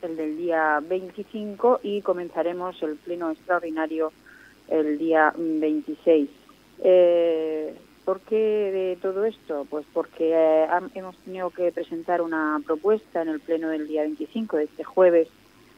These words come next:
eh, una propuesta de la alcaldía de revocación de acuerdo plenario de delegaciones de competencias. ¿Y qué quiere decir esto? Pues que en su día, cuando el entonces alcalde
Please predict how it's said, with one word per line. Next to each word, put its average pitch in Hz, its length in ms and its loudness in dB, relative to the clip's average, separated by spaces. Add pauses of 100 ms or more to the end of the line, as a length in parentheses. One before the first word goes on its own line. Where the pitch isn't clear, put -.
(200)
eh, 165 180 2
una 170 200 2
propuesta 170 400 2
de 156 80 4
la 156 80 2
alcaldía 165 500 2
de 156 180 4
revocación 156 840 0
de 151 160 0
acuerdo 156 460 0
plenario 160 480 -2
de 147 80 0
delegaciones 147 560 -6
de 147 80 -4
competencias. 196 800 0 (760)
¿Y 190 220 2
qué 180 100 0
quiere 165 220 4
decir 147 260 -2
esto? - 300 -8
Pues 135 360 0 (200)
que 131 320 -4 (360)
en 156 240 -4 (120)
su 151 260 -2
día, 202 460 4
cuando 135 840 -2
el 135 180 -12
entonces 180 840 0
alcalde 180 800 2